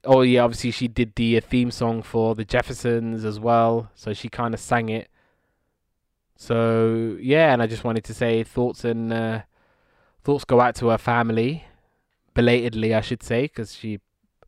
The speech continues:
passed in, uh, in, in, in February at some point. But I just wanted to, uh,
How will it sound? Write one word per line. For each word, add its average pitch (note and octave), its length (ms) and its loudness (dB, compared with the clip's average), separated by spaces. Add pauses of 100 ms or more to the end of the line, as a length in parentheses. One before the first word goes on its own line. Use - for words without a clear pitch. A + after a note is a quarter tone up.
(340)
passed A2 460 0
in, G#2 240 -6
uh, G2 840 -6 (1300)
in, A2 260 -6
in, A2+ 360 -2
in A#2+ 160 -4
February A#2 540 2
at G2+ 100 -10
some G#2+ 220 -8
point. A2 340 -6
But A2+ 80 -6
I A2 80 -2
just A2 240 -8
wanted A2 240 -4
to, G#2 460 -6
uh, G2+ 360 -4